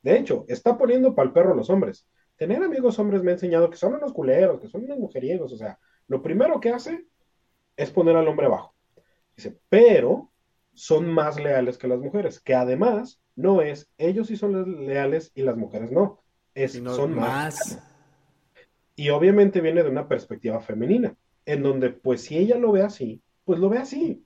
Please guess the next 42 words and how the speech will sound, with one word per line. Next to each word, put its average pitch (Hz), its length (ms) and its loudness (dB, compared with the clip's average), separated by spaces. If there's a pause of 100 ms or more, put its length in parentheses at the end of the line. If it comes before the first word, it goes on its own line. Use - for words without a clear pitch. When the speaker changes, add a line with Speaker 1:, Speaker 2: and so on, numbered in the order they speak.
Speaker 1:
No 202 160 2
tienes 269 320 -4
que 254 80 -6
estar 247 280 0
de 240 100 0
acuerdo, 226 440 0 (240)
no 220 300 0
tiene 277 320 -8
que 226 120 -4
ser 220 200 -4
verdad, 202 420 -2 (480)
pero 220 200 4
alguien 226 260 2
hizo 226 180 0
un 220 100 0
meme, 202 300 0
lo 147 120 -4
aventó 147 540 -2
al, 190 380 2
al 170 480 -6
ciberespacio, 180 800 -2
y - 60 -14
ahí 139 140 -8
está. - 360 -2 (840)
Y 151 120 -2
esta 202 260 0
mujer 208 260 2
estaba 196 320 2
como 170 200 -4
que, 117 220 -12 (500)
"Hay 180 300 2
que 208 320 -2 (440)
organizarnos 151 1000 -2 (100)
para 127 240 0
quitarlo, 180 500 -2
para 120 200 0
denunciarlo 131 520 -2
y 202 60 -6
tirarlo 147 360 0
de 147 100 -2
las 139 160 -8
redes". 170 340 -2